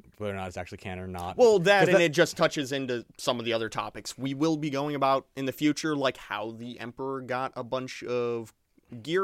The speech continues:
Speaker 2: nerds to, uh, side with humanity.
Speaker 1: Yes, that'll be a future podcast when we talk about the Mechanicum.
Speaker 2: Yeah.
Speaker 1: Though, speaking of future podcasts, uh, that is about it for this one.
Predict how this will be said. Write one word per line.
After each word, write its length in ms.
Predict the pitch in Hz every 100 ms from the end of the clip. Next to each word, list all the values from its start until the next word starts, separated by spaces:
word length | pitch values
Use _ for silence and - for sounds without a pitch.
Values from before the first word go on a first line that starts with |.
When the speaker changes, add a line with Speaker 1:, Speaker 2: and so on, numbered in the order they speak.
| 175
Speaker 2:
nerds 600 | 139 139 147 151 147 -
to, 260 | 143 135
uh, 140 | 135 131
side 240 | - 135
with 100 | 139
humanity. 540 | - 180 254 147 107 -
Speaker 1:
Yes, 340 | 87 98 101 95
that'll 160 | 98
be 100 | 98
a 40 | 98
future 180 | 107 -
podcast 160 | 90
when 100 | 107
we 60 | 104
talk 160 | 113 120
about 200 | 127 -
the 60 |
Mechanicum. 840 | 113 113 - 92 87 92 87 87 85 -
Speaker 2:
Yeah. 160 | 170 156 - _ _ _
Speaker 1:
Though, 120 | 104
speaking 260 | 104 202 139
of 60 | 101
future 200 | 104 87
podcasts, 560 | 101 95 101 98 - -
uh, 220 | 104 92
that 120 | 101 185
is 80 |
about 180 | 180 151
it 140 | 92 -
for 160 | 101
this 260 | 85 90 -
one. 200 | 87